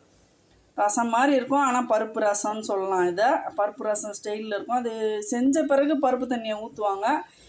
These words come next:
இதை நான் எப்படி சாம்பார் மாதிரியே வைப்பேன், ஆனா தண்ணியா இருக்கும் பாருங்க.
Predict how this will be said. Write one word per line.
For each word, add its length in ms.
இதை 140
நான் 180
எப்படி 240
சாம்பார் 480
மாதிரியே 320
வைப்பேன், 400
ஆனா 160
தண்ணியா 360
இருக்கும் 320
பாருங்க. 300